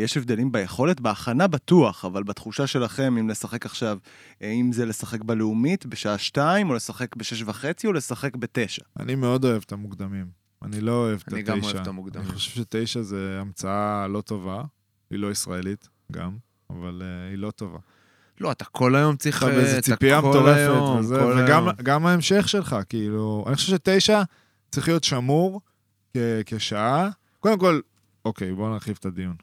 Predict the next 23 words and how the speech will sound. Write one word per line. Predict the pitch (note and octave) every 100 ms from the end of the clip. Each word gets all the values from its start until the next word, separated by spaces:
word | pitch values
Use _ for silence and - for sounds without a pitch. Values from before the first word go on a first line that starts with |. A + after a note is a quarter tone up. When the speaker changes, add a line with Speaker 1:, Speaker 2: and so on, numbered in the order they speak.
| -
Speaker 2:
וואו, | F#2+ F2+ G2
דיון | G#2 G#2+
מעניין. | A2 G2 F2+ D#2+ _ _ _ _ _ _ _ _ _ A2+
זה | A#2+
שעה | - E3+
לא | F3+ F3
טובה | D3+ B2+ C#3+
באופן | C3 C3 C#3
כללי | A#2+ B2+
לשדר | C3 A#2 A#2
ספורט, | A2+ - E3 A2
כי | - G#2+
אתה | G2+ A2 G#2+ G#2+ G#2 G#2 G2+ G2 G#2 G2
ב-, | G2 G2+ E2+
בימים | - G#2+ G#2+ A2 A#2+ C3+
רגילים, | C3 C3+ D#3+ C3
אתה | A2 G#2+
מול | A#2 B2
הישרדות | - G#2+ A2 B2+ C3+
ומול | A#2 A2+ A#2
האח | A2 A2
הגדול, | A#2 A2 A2 A#2+ C#3 A#2+
ומול | A2+ A2+ G2